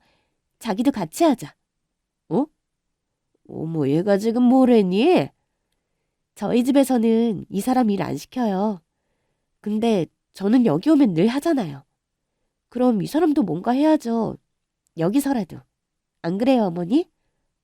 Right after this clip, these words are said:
<laughs> 아, 참나. 아이, 그러지 말고 자기가 좀 해줘. 부탁할게.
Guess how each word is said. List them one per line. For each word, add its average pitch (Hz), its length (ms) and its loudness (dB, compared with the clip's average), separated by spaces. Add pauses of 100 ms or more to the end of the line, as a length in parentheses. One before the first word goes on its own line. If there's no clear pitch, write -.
(300)
<laughs> - 400 -14
아, 156 60 -14 (140)
참나. 127 720 -12 (1200)
아이, 127 180 -6
그러지 170 320 -6
말고 185 580 -2
자기가 208 400 -2
좀 190 180 -4
해줘. 185 640 -4 (500)
부탁할게. 156 680 -8